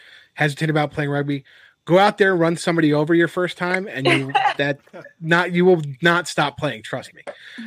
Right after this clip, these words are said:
Speaker 1: Uh, Abby, thank you so much for coming on. Uh, we appreciate you, uh, taking your time out to do this interview.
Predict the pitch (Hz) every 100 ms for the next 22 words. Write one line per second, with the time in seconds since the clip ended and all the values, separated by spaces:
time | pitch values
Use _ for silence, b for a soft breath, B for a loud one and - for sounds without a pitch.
0 | B 147 143 131 185 180 160 175 175 180
1 | - 156 170 165 - 151 165 156 147 147
2 | 147 147 127 127 135 135 - 156 - 147
3 | 143 143 127 110 127 117 - 139 131 123
4 | 127 131 131 123 117 107 - 139 135 139
5 | 127 127 127